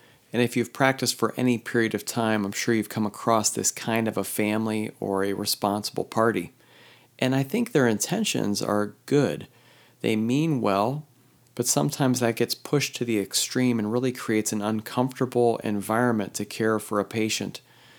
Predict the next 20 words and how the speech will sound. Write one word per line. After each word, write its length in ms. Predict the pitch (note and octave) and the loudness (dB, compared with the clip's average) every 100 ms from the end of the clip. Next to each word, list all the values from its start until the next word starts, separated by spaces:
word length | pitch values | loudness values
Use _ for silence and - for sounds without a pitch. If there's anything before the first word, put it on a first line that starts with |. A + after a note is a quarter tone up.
| - - - | -20 -16 -2
These 180 | C3 B2+ | 2 2
are 60 | |
the 100 | A2 | 0
kinds 420 | - B2+ C3 B2+ | -2 2 4 4
of 160 | B2+ A#2 | 2 2
families 760 | - - A2+ A#2 B2 B2+ B2 - | 0 0 2 2 2 2 2 0
or 260 | G2 G2+ | 0 0
responsible 640 | G2+ G#2+ - A#2 A#2 - | 0 -2 2 2 2 0
parties 460 | A2 B2 A#2+ A#2 A2 | 0 2 2 2 0
that 220 | A2+ - - - | -2 -2 -8 -8
tend 260 | - D3 | -2 2
to 60 | B2+ | 4
not 320 | G#2+ A#2+ B2+ | 4 2 0
be 120 | G#2 | -2
satisfied 720 | F#2+ - A#2+ A#2+ - A2+ A2+ A2 | 0 2 4 2 0 0 0 -2
with 120 | - | -6
anything 640 | - C3 B2+ B2+ G#2+ G#2+ G#2 | 0 2 2 0 -2 0 0
that 180 | G#2+ | -2
we 160 | - G2+ | -2 -4
do, 460 | - A#2 A2 G2 | 0 2 2 0